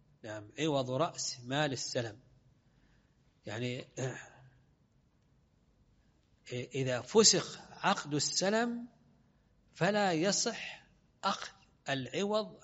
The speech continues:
عن رأس مال السلم،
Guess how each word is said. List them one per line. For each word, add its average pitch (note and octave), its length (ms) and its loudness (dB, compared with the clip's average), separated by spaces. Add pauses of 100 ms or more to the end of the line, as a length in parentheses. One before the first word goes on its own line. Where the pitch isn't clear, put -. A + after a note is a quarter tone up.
عن E3 480 0 (420)
رأس - 640 -2
مال D3+ 260 0
السلم، - 380 -8